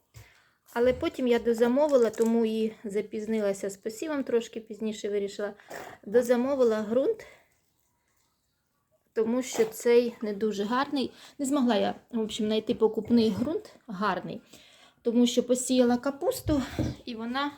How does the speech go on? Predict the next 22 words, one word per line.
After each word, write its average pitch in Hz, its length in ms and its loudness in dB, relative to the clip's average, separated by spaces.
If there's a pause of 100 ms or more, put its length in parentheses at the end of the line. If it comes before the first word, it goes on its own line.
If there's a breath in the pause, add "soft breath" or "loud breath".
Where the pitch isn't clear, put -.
бачите, 214 480 -6
чорна 214 400 -2
ніжка 226 460 0 (720 soft breath)
на 202 120 -8
капусті 269 680 -10
і 247 260 -6
трошки 247 460 -6
чорна 220 360 -2
ніжка 233 560 -2 (160)
на 233 100 0
бархатцях. 190 840 -4 (560 loud breath)
От 208 240 -4
перчик 262 380 -6 (120)
тільки-тільки 240 880 -2
от 214 220 0
почав 202 460 -4
сходити. 240 720 -4 (500 loud breath)
Огірочки 226 640 -2
добре 277 420 -2
все, 208 560 -4
але, 240 440 -4 (1600 loud breath)
ну, 294 180 -2